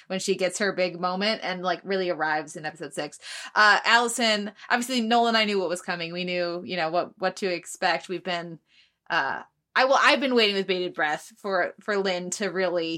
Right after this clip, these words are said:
you know, do her thing. Uh, what did you think about these two episodes? And was it, um, w-, w-, was it as much of a hell yeah moment for you as it was for me?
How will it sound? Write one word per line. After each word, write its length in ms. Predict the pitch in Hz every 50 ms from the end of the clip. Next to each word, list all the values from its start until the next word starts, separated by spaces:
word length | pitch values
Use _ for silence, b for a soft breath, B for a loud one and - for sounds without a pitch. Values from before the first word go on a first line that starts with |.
| 160 -
you 120 | 170 170
know, 280 | 160 139 117 104 - - _ _ _ _ _ _ _ _ _ _ _ _ _ -
do 140 | 208 196
her 160 | 175 196 196 190
thing. 400 | - - 196 190 185 180 180 - b b b b b -
Uh, 240 | 196 196 185 - 220
what 120 | 269 269
did 160 | 285 320 226
you 140 | 247 262 262
think 160 | 254 254 233
about 180 | 220 214 214 208
these 140 | 214 196 196
two 160 | - 220 190
episodes? 680 | 185 180 190 190 - 185 175 170 170 170 160 165 - -
And 260 | - 214 196 190 196 175
was 260 | 202 202 190 185 180
it, 440 | 196 196 185 180 180 - - - - -
um, 520 | 202 185 160 147 131 78 - 98 196 196 - _ _ _ _ _ _
w-, 320 | - 190 - - 196 214 233
w-, 200 | 214 202 240 196
was 280 | 196 240 240 220 196 196
it 320 | 220 220 202 - - - - - - - - - -
as 240 | 214 214 208 202
much 240 | 220 208 202 202 -
of 160 | 226 214 196
a 380 | 208 196 190 190 185 185 185 185
hell 280 | 185 190 208 208 214 220
yeah 320 | 202 202 208 202 208 208 220
moment 320 | 226 220 226 240 220 226
for 100 | - 247
you 140 | 233 233 233
as 120 | 226 226
it 60 | 226 214
was 160 | 208 202 -
for 60 | 226
me? 160 | 220 226 240